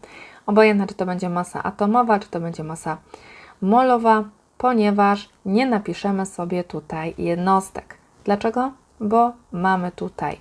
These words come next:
niewiadome i powstałby nam taki miszmasz. Tylko czy to duża, czy mała N-ka tutaj będzie, nie ma to kompletnie wpływu na zadanie.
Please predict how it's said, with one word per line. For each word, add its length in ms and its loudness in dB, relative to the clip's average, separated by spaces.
niewiadome 720 0
i 60 -4
powstałby 440 -4
nam 160 -4
taki 260 -8
miszmasz. 580 -10
Tylko 240 -10
czy 120 -2
to 140 2
duża, 500 4
czy 140 -6
mała 260 2
N-ka 380 -6
tutaj 300 -8
będzie, 420 -6
nie 240 -4
ma 180 -2
to 220 -6
kompletnie 720 -4
wpływu 480 -6
na 140 -4
zadanie. 520 -10